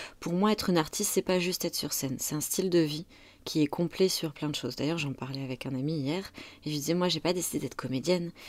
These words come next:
j'ai décidé d'être artiste, et artiste, c'est dans ma vie entière. C'est dans la manière dont je range mon appartement,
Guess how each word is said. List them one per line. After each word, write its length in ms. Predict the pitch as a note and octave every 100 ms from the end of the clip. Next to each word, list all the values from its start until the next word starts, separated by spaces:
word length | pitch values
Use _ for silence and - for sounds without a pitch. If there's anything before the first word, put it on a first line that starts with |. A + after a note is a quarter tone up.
| -
j'ai 100 | -
décidé 320 | D3 D3 - F3+
d'être 160 | -
artiste, 500 | C3 - - A#2+ -
et 60 | -
artiste, 400 | C#3 - - -
c'est 220 | - - C#3+
dans 180 | D3
ma 160 | C#3 C3+
vie 320 | C3 D#3 F#3
entière. 480 | F3 D3 - A2 - - - - -
C'est 120 | -
dans 60 | C#3+
la 120 | C#3+
manière 440 | D3 D3+ D3+ E3
dont 160 | E3+ D#3
je 140 | C#3
range 320 | C#3+ C#3 F#3 D3+
mon 140 | D3+
appartement, 680 | C#3+ - - - E3+ F3+